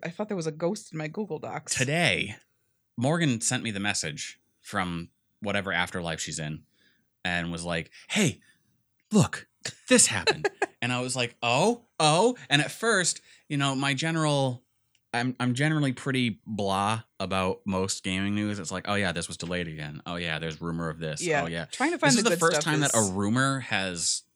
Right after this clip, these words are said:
Speaker 2: actually made me excited.
Speaker 1: Yeah.
Speaker 2: G four T V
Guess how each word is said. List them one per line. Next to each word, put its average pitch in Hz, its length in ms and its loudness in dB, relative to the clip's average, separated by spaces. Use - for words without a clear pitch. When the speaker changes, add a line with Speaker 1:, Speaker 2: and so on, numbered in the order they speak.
Speaker 2:
actually 101 340 -2
made 98 200 -2
me 92 80 -4
excited. 107 560 -4
Speaker 1:
Yeah. 160 220 -6
Speaker 2:
G 151 240 2
four 180 300 0
T 135 240 0
V 107 420 0